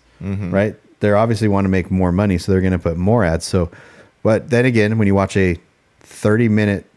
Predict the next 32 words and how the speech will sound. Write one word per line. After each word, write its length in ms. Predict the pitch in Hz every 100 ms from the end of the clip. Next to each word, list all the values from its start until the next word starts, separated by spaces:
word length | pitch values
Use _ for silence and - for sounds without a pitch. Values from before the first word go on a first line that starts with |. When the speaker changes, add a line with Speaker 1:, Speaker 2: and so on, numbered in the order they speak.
| -
Speaker 2:
T 160 | 117
V 160 | 98 98
show, 380 | - 78 76 104 _ _ _ _
it's 180 | 78 -
only 200 | 107 107
twenty-three 1000 | 98 - 98 90 - - - 101 98 104
minutes 360 | 113 120 127 -
long. 220 | 120 135
Speaker 1:
Mm-hmm. 360 | 107 101 104 95 104 _
Speaker 2:
So 120 | -
there's 160 | 95 -
seven 320 | - 110 104
minutes 300 | 104 98 -
of 80 | 101
ads. 300 | 120 78 -
So 460 | - 104 98 95 90 - - _ _ _ _ _
Speaker 1:
We're 80 | 110
Speaker 2:
we 40 |
don't 0 |
Speaker 1:
essentially 540 | 104 - 117 120 127 113
coming 360 | - 131 120
full 260 | 113 127 123
circle 500 | - 135 127 113 104
Speaker 2:
We're 220 | 117 123
coming 280 | - 127 131
Speaker 1:
back 140 | 117
Speaker 2:
full 140 | - 120
Speaker 1:
to 60 | 107
Speaker 2:
s-, 100 | 104
full 360 | - - 110
circle. 500 | 104 120 160 - - -
Speaker 1:
Yeah. 300 | 104 92